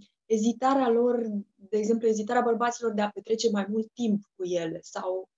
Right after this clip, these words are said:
uh, chiar celebra ezitare a bărbaților sau dificultate de a spune cele două cuvinte. Sau, uh, bine, mergând, bineînțeles, până la ezitarea de a se, uh,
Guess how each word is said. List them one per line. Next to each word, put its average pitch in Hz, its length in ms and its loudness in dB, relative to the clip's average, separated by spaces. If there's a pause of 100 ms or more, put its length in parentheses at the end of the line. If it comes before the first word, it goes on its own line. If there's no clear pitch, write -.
(280)
uh, 202 260 0
chiar 240 440 4
celebra 226 960 4
ezitare 220 600 4
a 233 80 4
bărbaților 214 960 -2 (120)
sau 190 260 -8
dificultate 208 840 -2
de 208 120 -2
a 196 140 2
spune 233 400 0
cele 233 340 2
două 226 300 6
cuvinte. 220 760 -2 (460)
Sau, 190 500 0
uh, 226 360 2 (100)
bine, 214 240 -2
mergând, 208 440 0
bineînțeles, 208 560 -2
până 233 300 -6
la 202 300 -2
ezitarea 202 580 -4
de 208 160 -6
a 202 260 -4
se, 196 680 -8 (520)
uh, 175 800 -8